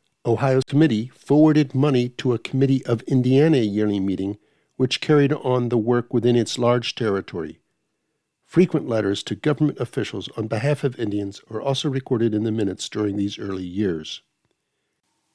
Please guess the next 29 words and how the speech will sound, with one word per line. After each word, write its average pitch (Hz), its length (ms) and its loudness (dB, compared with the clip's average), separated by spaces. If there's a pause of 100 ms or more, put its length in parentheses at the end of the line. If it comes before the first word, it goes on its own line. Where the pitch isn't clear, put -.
Another 165 340 4
Quaker 151 340 -2
issue 101 520 -4
soon 135 460 0
tested 120 440 -4
in 104 140 -2
the 110 80 0
new 104 180 0
lands 92 380 -4
was 110 240 -4
pacifism. 98 840 -6 (800)
As 127 200 -2
early 143 280 4
as 131 160 2
eighteen 131 380 0
oh 123 120 2
seven, 117 460 -2 (280)
Salem 120 420 2
Monthly 120 300 0
Meeting 120 380 -2
had 107 220 -8
appointed 123 460 -2
a 127 40 -4
committee 113 480 -2 (120)
to, 110 360 -4
quote, 117 320 -2 (300)
"collect 147 460 2
and 151 120 2
adjust 127 460 0